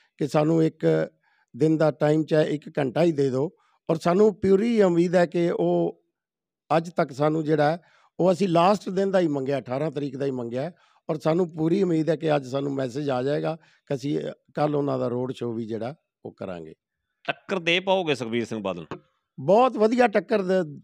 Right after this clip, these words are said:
Speaker 1: ਕਿਉਂਕਿ ਟੱਕਰ, ਮ-, ਮੇਰਾ ਕੰਮ ਹੈ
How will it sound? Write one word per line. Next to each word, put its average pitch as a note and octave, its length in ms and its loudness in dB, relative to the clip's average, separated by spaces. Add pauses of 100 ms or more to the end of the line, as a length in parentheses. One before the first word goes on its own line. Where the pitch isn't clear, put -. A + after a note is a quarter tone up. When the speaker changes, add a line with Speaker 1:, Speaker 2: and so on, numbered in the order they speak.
Speaker 1:
ਕਿਉਂਕਿ G#3+ 240 2
ਟੱਕਰ, A3 400 2 (520)
ਮ-, D#3+ 440 -2
ਮੇਰਾ G3 260 4
ਕੰਮ G3+ 340 2
ਹੈ A3 220 4